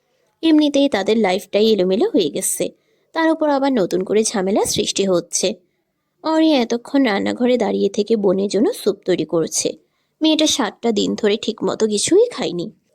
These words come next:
সে জোর করে শুধু এক বেলাই খাওয়াতে পারে।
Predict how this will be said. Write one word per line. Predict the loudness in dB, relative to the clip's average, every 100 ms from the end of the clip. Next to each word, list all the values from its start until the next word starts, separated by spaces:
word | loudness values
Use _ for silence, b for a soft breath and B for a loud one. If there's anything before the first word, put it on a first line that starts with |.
| _
সে | -2 0
জোর | 2 4 4
করে | 2 2
শুধু | 2 0 0
এক | 0 -2
বেলাই | -2 0 0
খাওয়াতে | 0 -2 -2 -4
পারে। | -6 -6 -6